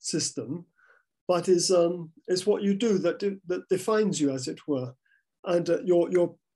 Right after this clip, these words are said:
what does that mean? That means, um, certain cultural practices, certain f-, more forms of ma-,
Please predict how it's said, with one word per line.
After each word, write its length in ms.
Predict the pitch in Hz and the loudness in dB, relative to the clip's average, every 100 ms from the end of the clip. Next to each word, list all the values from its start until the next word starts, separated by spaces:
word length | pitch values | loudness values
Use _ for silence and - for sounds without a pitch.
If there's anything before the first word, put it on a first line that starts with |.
| - - | -20 -10
what 220 | 190 185 | 0 2
does 100 | 165 | 2
that 160 | 160 180 | -2 0
mean? 280 | 202 156 | 2 2
That 160 | 165 185 | 2 0
means, 360 | 170 160 156 170 | -2 -2 -2 0
um, 320 | 160 160 160 _ _ _ _ _ _ _ _ | 0 0 -6 _ _ _ _ _ _ _ _
certain 240 | - 196 160 | -2 0 -2
cultural 420 | - 175 - 160 | -4 -4 -4 -8
practices, 540 | 175 156 - 147 175 | -6 -6 -4 -4 -2
certain 380 | - 160 156 165 - | 0 -2 -2 -8 -12
f-, 320 | - - 190 | -20 -6 -4
more 240 | 190 165 185 | 0 2 0
forms 400 | - 180 160 143 | 0 0 0 -2
of 140 | 147 | -4
ma-, 180 | 165 170 | -2 -4